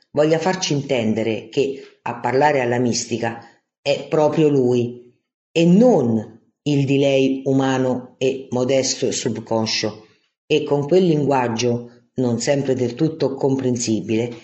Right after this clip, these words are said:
voglia avvisarci come usava fare con gli antichi profeti,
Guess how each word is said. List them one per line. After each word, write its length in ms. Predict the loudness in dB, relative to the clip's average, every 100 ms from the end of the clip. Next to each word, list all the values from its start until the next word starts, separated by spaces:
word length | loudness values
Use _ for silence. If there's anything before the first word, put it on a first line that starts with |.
| -20 _ _ _ _
voglia 540 | 2 4 4 2 0
avvisarci 1000 | -2 -2 0 0 -2 -4 -4 -2 -2 -4 -2
come 300 | 0 2 2
usava 360 | 0 0 0
fare 440 | 0 -2 -2 -2 -6
con 100 | -4
gli 100 | -2
antichi 400 | -2 -4 -4 -4
profeti, 720 | -4 -4 -2 -2 -2 -4 -6